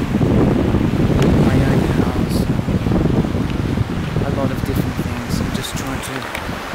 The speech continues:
walk the distance, see if anything comes up. It's,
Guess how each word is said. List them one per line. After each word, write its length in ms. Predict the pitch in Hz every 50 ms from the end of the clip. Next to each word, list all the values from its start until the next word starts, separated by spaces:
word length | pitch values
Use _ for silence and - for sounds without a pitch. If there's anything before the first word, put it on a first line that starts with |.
| 131 - 123 - - - - - - - - - - - - - - - - - - - - - - - - - - - - - - - - - - - - - - 185 190 185 196
walk 180 | 196 196 190 180 -
the 80 | - 196 - -
distance, 480 | 196 185 - - - 175 165 160 -
see 560 | - - - - - - - - 170 170 170
if 360 | 165 160 - - - - - 151
anything 440 | 156 156 151 - 165 160 156 151 147 - - - - - - - - - - -
comes 340 | - 160 160 156 139 -
up. 200 | 151 143 147 143 - - - - - - - - - - - - - - - - - - - - - - - - - - - - - -
It's, 720 | - - - - - - - - - - - - -